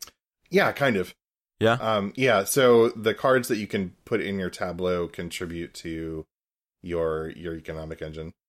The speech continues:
Speaker 2: Okay.
Speaker 1: I mean, essentially, it, it's, I, it's building up to, like, a point thing. You know, you win by points, but, um, but part of that is you have to manage, um,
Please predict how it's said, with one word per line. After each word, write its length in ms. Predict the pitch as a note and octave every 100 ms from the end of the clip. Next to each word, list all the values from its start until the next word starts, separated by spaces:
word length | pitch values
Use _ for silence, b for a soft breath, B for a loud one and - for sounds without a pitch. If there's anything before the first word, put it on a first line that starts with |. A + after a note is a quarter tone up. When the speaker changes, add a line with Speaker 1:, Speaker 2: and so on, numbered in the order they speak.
| _ _ _ _ -
Speaker 2:
Okay. 220 | - D#2 - _ _ _ _ _
Speaker 1:
I 60 | B2+
mean, 100 | B2+
essentially, 460 | B2 F#3 D#3 C3 A2
it, 200 | G#2 -
it's, 320 | G#2+ F2+ -
I, 220 | F#2 F#2 F2+ _ - - _
it's 180 | - F#2+
building 240 | - F#2+ F2+
up 120 | E2+
to, 60 | F2
like, 140 | E2
a 100 | D#2+
point 340 | D#2+ - E2 E2+ _ _ _ _ _ _ _
thing. 400 | E2+ D#2+ E2 -
You 160 | E2+
know, 160 | E2 D#2+
you 220 | - F2 E2+
win 200 | E2 D#2+
by 100 | D#2+
points, 360 | - D#2+ D#2 -
but, 220 | F2+ -
um, 480 | G2+ F2+ E2+ E2 D#2+ _ _ _ _ _
but 640 | G2+ G2 G2+ G2 - A#2+
part 340 | - B2+ A2+
of 220 | G2+ G2 F2+
that 300 | F#2 F2+ F2+
is 340 | F2+ F2 E2+
you 100 | F2
have 300 | - G2+ F#2
to 160 | - F2+
manage, 760 | F2 F2+ F2 E2 E2 D#2 - - _ _ _ _ _ -
um, 560 | F2 E2 D#2+ D#2+ D#2+